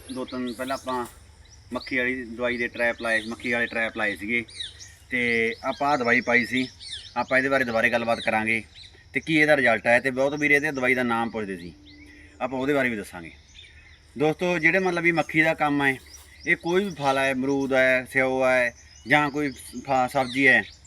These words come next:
ਇਹ 'ਤੇ ਡੰਗ ਮਾਰਨਾ ਮੱਖੀ ਨੇ। ਉਹ ਡੰਗ ਮਾਰਦੀ ਹੈ ਤੇ ਉਹ ਮੱਖੀ 'ਚ ਕੀੜੇ, ਮ-, ਮੱਖੀ ਦੇ ਡੰਗ ਨਾਲ ਇੱਕ, ਨਾ ਤਾਂ ਫਲ ਸੁੰਗੜ ਜਾਂਦਾ ਇੱਕ ਪਾਸਿਓਂ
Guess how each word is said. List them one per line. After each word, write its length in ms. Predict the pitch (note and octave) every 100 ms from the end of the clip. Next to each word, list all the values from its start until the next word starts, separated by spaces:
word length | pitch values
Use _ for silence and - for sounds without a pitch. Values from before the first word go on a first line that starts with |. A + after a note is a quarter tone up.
| - -
ਇਹ 80 | D#3+
'ਤੇ 100 | G3
ਡੰਗ 220 | E3+ D3+
ਮਾਰਨਾ 360 | D3 D#3 C#3 C3
ਮੱਖੀ 260 | B2+ - C3+
ਨੇ। 140 | C3 - - - - - -
ਉਹ 60 |
ਡੰਗ 200 | D#3+ D#3+
ਮਾਰਦੀ 320 | D#3+ D#3+ D#3 E3
ਹੈ 60 |
ਤੇ 140 | D3+ E3+
ਉਹ 320 | - E3+ F3+
ਮੱਖੀ 300 | E3 - E3
'ਚ 80 | D3+
ਕੀੜੇ, 340 | E3+ E3 D#3
ਮ-, 220 | D3+ D#3
ਮੱਖੀ 240 | D#3 - D#3+
ਦੇ 100 | E3
ਡੰਗ 340 | D#3 D3 C#3+
ਨਾਲ 320 | D#3 E3+ D#3+ - - - C#3+
ਇੱਕ, 140 | D3
ਨਾ 140 | D#3 D#3
ਤਾਂ 120 | D#3+
ਫਲ 160 | C#3+ C3
ਸੁੰਗੜ 260 | C3+ C#3+
ਜਾਂਦਾ 160 | D3 D3+
ਇੱਕ 120 | D3
ਪਾਸਿਓਂ 320 | D#3+ D3+ E3